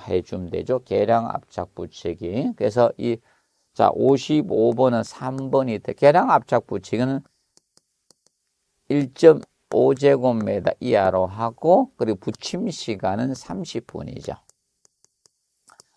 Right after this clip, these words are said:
삼십 분 이하면, 그러면 일반 압착 부치기는 일점이였잖아. 계량 압착 부치기는 이렇게 하고, 일반 압착 부치기, 압착 공법은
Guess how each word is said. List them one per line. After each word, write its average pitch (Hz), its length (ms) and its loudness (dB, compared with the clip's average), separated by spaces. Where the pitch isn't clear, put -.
삼십 123 460 0
분 95 160 -6
이하면, 92 400 -2
그러면 156 240 4
일반 214 460 8
압착 - 520 0
부치기는 110 680 -4
일점이였잖아. 131 1120 -4
계량 196 340 6
압착 147 380 2
부치기는 104 500 -4
이렇게 98 320 -2
하고, 104 380 4
일반 175 420 6
압착 - 420 2
부치기, 127 340 -4
압착 - 440 2
공법은 101 640 2